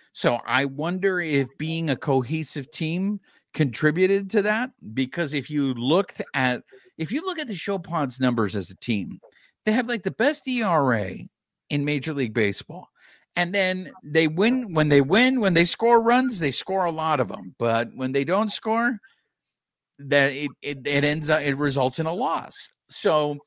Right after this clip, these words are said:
I really thought going into it this year, the Show Pods, I, I, I bought into the hype. I bought into whatever.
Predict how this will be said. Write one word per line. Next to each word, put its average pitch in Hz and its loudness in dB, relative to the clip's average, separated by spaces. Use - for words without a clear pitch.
I 320 4
really 262 -2
thought 180 0
going 170 0
into 160 -2
it 143 -6
this 139 -2
year, 139 0
the 127 -2
Show 143 -6
Pods, 131 0
I, 135 -4
I, 151 -2
I 190 -2
bought 180 -4
into 196 -6
the 190 -2
hype. 190 -6
I 131 -4
bought 160 -2
into 170 -6
whatever. 156 -4